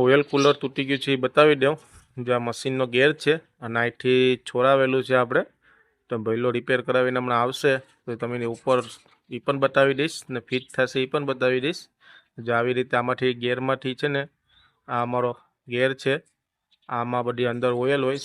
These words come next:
સાત થી આઠ લિટર ઓઇલ હોય, તે બધું આ નળી તૂટી ગઈ હતી ને, તો તેમાંથી બધું ઓઇલ નીકળી ગયું. આ ઓઇલનું કેન છે અને આ સીમારામાં દેખાય છે ને,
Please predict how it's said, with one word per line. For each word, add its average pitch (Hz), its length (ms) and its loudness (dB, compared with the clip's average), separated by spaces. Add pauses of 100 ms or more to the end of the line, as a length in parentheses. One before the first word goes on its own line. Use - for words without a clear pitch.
સાત 120 240 2
થી 120 180 -2
આઠ 120 180 -2
લિટર 123 300 -2
ઓઇલ 139 220 0
હોય, 139 140 -2 (300)
તે 120 180 -4
બધું 120 340 0
આ 123 100 2
નળી 131 240 -2
તૂટી 139 280 -4
ગઈ 156 120 -2
હતી 160 160 -4
ને, 143 60 -4 (460)
તો - 120 -12
તેમાંથી 127 400 -2
બધું 123 380 0
ઓઇલ 135 240 2
નીકળી 131 300 -4
ગયું. 113 160 -4 (460)
આ 117 220 2 (200)
ઓઇલનું 131 360 -2
કેન 160 260 0
છે 147 100 4 (600)
અને 120 160 -4
આ 120 120 0
સીમારામાં 131 560 0
દેખાય 147 320 0
છે 151 140 -2
ને, 139 60 -2